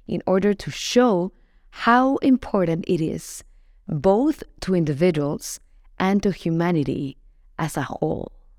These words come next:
I'm gonna read it again now that you have a little bit of context about, you know, the interpretation of this poem.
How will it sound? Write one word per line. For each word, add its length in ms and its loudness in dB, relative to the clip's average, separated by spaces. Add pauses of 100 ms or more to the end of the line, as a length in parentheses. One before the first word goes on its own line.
(1400)
I'm 100 0
gonna 220 4
read 160 4
it 60 4
again 440 2
now 160 0
that 80 0
you 140 2
have 160 0
a 40 0
little 200 0
bit 100 2
of 160 -2
context 640 -2
about, 640 0
you 60 -2
know, 100 2
the 80 0
interpretation 560 0
of 60 0
this 160 -2
poem. 400 -2